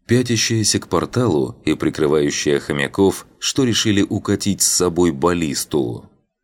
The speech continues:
Кто-то из раскосых офицеров вникает в ситуацию. В ближайшем к арке отряде началось бурление, спешное перестроение в атакующий клин. Но нет, поздно.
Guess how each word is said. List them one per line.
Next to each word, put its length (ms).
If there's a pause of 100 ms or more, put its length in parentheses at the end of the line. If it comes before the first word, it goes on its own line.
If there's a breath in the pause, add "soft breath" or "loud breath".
(120)
Кто-то 440
из 160
раскосых 580
офицеров 640
вникает 500
в 60
ситуацию. 760 (180)
В 160
ближайшем 640
к 80
арке 320
отряде 440
началось 420
бурление, 840
спешное 520
перестроение 760
в 80
атакующий 580
клин. 500 (220)
Но 180
нет, 500
поздно. 760